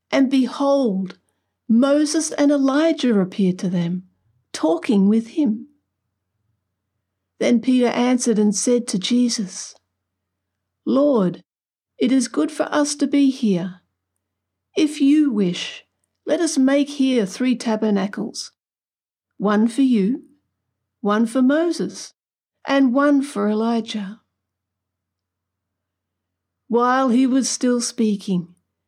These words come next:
behold, a bright cloud overshadowed them, and suddenly a voice came out of the cloud saying,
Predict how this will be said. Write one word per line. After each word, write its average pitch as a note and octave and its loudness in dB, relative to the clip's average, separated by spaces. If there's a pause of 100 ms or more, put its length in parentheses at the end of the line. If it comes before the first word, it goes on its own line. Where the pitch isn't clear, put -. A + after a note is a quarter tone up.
(280)
behold, B3+ 0 (260)
a A3+ 0
bright B3+ 0
cloud C4+ -2
overshadowed G#3 0
them, F#3+ -6 (560)
and C#4+ 0
suddenly C#4+ 0
a A3 2
voice B3 0
came G#3 0
out A3 0
of G3 -4
the G#3 -4
cloud G#3 -2
saying, G3+ -2